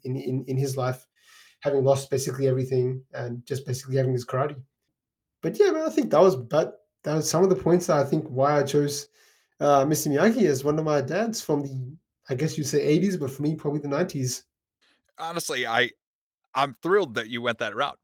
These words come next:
Speaker 2: because I, I
Speaker 1: <laughs>
Speaker 2: warred with myself constantly as we were putting this together, and it's just a, a silly podcast, you know? It's just <laughs> you and I talking, but
Speaker 1: <laughs>
Speaker 2: I was like, "Man, should I put some of those figures in there?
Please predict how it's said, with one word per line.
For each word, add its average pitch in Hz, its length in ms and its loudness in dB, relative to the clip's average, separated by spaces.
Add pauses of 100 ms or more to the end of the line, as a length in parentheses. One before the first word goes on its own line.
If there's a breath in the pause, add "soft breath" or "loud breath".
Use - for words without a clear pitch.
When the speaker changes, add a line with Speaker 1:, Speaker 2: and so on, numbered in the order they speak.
Speaker 2:
because - 280 -2
I, 120 280 4
I 110 120 0
Speaker 1:
<laughs> - 0 -
Speaker 2:
warred 139 420 0
with 135 180 -2
myself 135 380 -4
constantly 101 520 -10
as 95 140 -14
we 117 80 -10
were 104 80 -12
putting 123 220 -4
this 107 140 -10
together, 107 320 -8
and 104 100 -12
it's 120 100 -14
just - 220 -8
a, 110 100 -8 (120)
a 117 100 -6
silly 135 260 -4
podcast, 160 600 -6 (320)
you 117 80 -4
know? 135 140 -4 (100)
It's - 140 -10
just 170 200 -4
<laughs> - 20 -6
you 165 180 0
and 160 80 -2
I 160 120 0
talking, 180 580 0
but 113 160 2
Speaker 1:
<laughs> - 80 -18 (360 soft breath)
Speaker 2:
I 107 60 -2
was 104 120 -4
like, 101 120 -8
"Man, 113 260 -12
should 113 160 -10
I 117 60 -10
put 143 220 -6
some 151 180 -8
of 143 60 -10
those 143 200 -6
figures 139 380 -6
in 147 140 -6
there? 147 320 -6